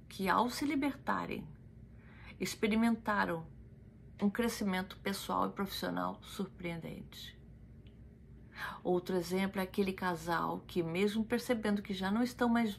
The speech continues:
felizes juntos, permanecem em um, no relacionamento por medo de magoar o outro, ou por causa dos filhos.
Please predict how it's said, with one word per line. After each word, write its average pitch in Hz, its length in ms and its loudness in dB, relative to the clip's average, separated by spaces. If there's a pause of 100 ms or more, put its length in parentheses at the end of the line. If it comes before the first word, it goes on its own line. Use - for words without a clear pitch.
(140)
felizes 196 400 2
juntos, 190 580 -2 (600)
permanecem 185 1080 4 (500)
em 185 180 2
um, 180 180 2
no 190 160 4
relacionamento 170 1080 0
por 202 160 2
medo 202 320 4
de 202 100 -2
magoar 180 640 -2 (340)
o - 140 -6
outro, 151 480 -4 (340)
ou 208 100 2
por 202 220 -2
causa 185 260 0
dos 190 220 -4
filhos. - 500 -6